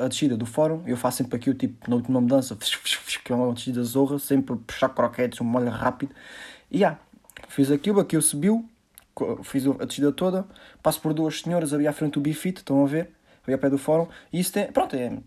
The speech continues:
é, é um bocado de, é, aquilo não é descer, é meia direita, né? Essa parte é meia direita, e já depois da, da rampa, à frente do Bifit, na parte da, da passadeira. Não sei se vocês estão a localizar, onde está ali aquele stand, estão a ver essa passadeira ao lado do stand. E esse stand tem uma, uma rede,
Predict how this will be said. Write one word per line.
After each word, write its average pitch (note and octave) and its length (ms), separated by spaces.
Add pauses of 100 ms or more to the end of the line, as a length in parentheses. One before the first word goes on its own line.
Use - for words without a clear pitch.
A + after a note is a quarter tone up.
(140)
é, A2 120
é A2+ 140
um A#2+ 100
bocado B2+ 280
de, A#2+ 480
é, D3+ 60
aquilo F#3+ 340
não C4+ 80
é G#3 40
descer, - 180
é D3+ 60
meia C3+ 180
direita, C#3+ 320
né? A2 60
Essa G2+ 140
parte B2 240
é - 20
meia C3+ 180
direita, C#3 340
e A#2+ 60
já A#2+ 100
depois A#2+ 220
da, A#2+ 140
da B2+ 100
rampa, D3 300
à C#3 40
frente D#3 220
do C#3+ 60
Bifit, C#3+ 360 (300)
na C3 80
parte C#3 320
da, A#2+ 200
da B2 80
passadeira. A#2+ 360
Não G#2+ 60
sei B2 100
se - 60
vocês B2+ 220
estão C#3 80
a C3 160
localizar, B2+ 480 (600)
onde C#3 120
está D3+ 100
ali D#3 140
aquele D#3 180
stand, A#2+ 220
estão A#2+ 200
a - 20
ver C#3 200
essa C3 160
passadeira C#3 340
ao C3+ 40
lado B2+ 100
do C3 60
stand. G#2 220 (840)
E D#3 80
esse F#3 120
stand A2+ 280
tem C#3 260
uma, D#3 280
uma D#3 260
rede, F#3+ 260